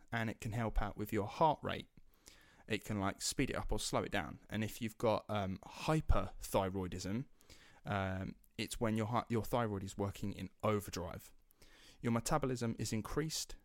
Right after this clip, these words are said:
your heart rate can be increased, which means it's, you're constantly needing to consume food, um, to have it keep working, basically. Um, hence why, like, Terrar never gained any weight.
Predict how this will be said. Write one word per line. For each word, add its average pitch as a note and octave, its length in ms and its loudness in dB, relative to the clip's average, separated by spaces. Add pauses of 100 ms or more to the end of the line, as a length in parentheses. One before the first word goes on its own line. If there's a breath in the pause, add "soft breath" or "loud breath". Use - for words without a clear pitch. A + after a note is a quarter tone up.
(140)
your G#2+ 160 -2
heart - 340 2
rate C3 240 0
can C3 140 -2
be B2+ 180 -2
increased, C#3 640 0
which - 220 -6
means G#2+ 240 0
it's, - 140 -10 (240)
you're - 220 -14
constantly - 640 2
needing A2+ 320 2
to G#2+ 120 -4
consume G#2+ 520 0
food, G2 520 0 (460 soft breath)
um, F#2+ 520 -2 (220)
to G#2+ 280 2
have A2 200 -2
it G2 140 -4
keep - 240 0
working, F#2+ 420 0 (440)
basically. F#2+ 520 -2 (480 loud breath)
Um, F#2+ 440 0 (1300)
hence C#3 280 0
why, B2+ 100 6
like, A#2 160 2
Terrar A2+ 320 2
never G#2+ 280 2
gained G2+ 280 0
any G2+ 100 0
weight. G2+ 380 -2